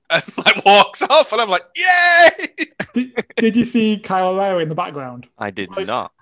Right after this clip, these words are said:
Speaker 2: so, like,
Speaker 1: I know, right.
Speaker 2: Joe chokes him out. <laughs> And, like, Kyle O'Reilly kind of puts himself, puts, um, some of the bodyguard people between him and Joe. He's like, "Hold me back, hold me back." <laughs> And it's
Speaker 1: It's like,
Speaker 2: like,
Speaker 1: "Make it look like I'm angry, but also
Speaker 2: Yeah, yeah.
Speaker 1: don't let him hurt me."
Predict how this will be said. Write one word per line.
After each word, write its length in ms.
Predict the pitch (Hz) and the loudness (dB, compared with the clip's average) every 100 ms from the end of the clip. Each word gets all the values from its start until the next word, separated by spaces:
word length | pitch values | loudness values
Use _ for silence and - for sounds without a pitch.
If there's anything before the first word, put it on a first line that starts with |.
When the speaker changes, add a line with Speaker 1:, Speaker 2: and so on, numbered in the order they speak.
| - | -10
Speaker 2:
so, 120 | 208 | -4
like, 200 | 202 202 | -2 0
Speaker 1:
I 60 | 208 | 2
know, 160 | 180 - 208 | 0 2 0
right. 160 | 156 139 - 202 - | 0 -2 -4 -10 -2
Speaker 2:
Joe 240 | 254 285 | 0 0
chokes 380 | - 247 240 240 | -2 -2 -2 -4
him 100 | 214 | -4
out. 360 | 208 151 147 170 | -4 -6 -10 -14
<laughs> 60 | - _ _ - _ | -14 _ _ -20 _
And, 120 | - 254 | -10 -8
like, 260 | 254 - | -10 -10
Kyle 140 | 262 220 | -8 -6
O'Reilly 160 | 220 220 | -6 -6
kind 120 | 196 | -10
of 100 | - | -14
puts 280 | - 240 - | -16 -16 -14
himself, 500 | 175 190 185 175 _ _ 156 | -12 -10 -12 -14 _ _ _
puts, 360 | 202 202 - | -16 _ -14
um, 500 | 180 175 175 165 170 180 | -10 -8 -10 -12 -18 -16
some 140 | 196 | -14
of 60 | 180 | -10
the 180 | 160 156 _ _ _ 185 _ | -12 -14 _ _ _ -20 _
bodyguard 440 | - 196 190 165 160 | -12 -10 -8 -10 -10
people 220 | 175 160 | -16 -16
between 300 | 156 180 185 | -16 -14 -12
him 160 | 156 175 | -12 -14
and 100 | 160 | -12
Joe. 240 | 185 170 | -8 -8
He's 120 | 165 | -8
like, 140 | 180 _ | -12 _
"Hold 180 | 214 233 | -2 -2
me 60 | |
back, 300 | 233 208 156 | 0 -2 -6
hold 180 | - 220 | -8 -6
me 80 | 226 | -2
back." 240 | 226 196 180 - | -2 -4 -6 -14
<laughs> 180 | - - | -16 -6
And 100 | 220 | -6
it's 80 | - | -4
Speaker 1:
It's 60 | |
like, 100 | 165 | -6
Speaker 2:
like, 160 | 135 - | -6 0
Speaker 1:
"Make 300 | 160 254 247 | 2 2 0
it 80 | 233 | -2
look 200 | 233 220 | -2 2
like 220 | 220 - | 2 2
I'm 120 | 202 | -2
angry, 460 | 190 208 190 - 127 | -2 -2 -6 -6 -6
but 140 | 135 | -2
also 260 | 143 156 233 | -2 0 0
Speaker 2:
Yeah, 80 | 214 | 0
yeah. 240 | 226 220 | -2 0
Speaker 1:
don't 260 | 180 190 202 | 4 4 4
let 180 | 170 | 2
him 80 | 160 | 2
hurt 460 | - 180 170 233 | 2 4 4 2
me." 60 | - | 0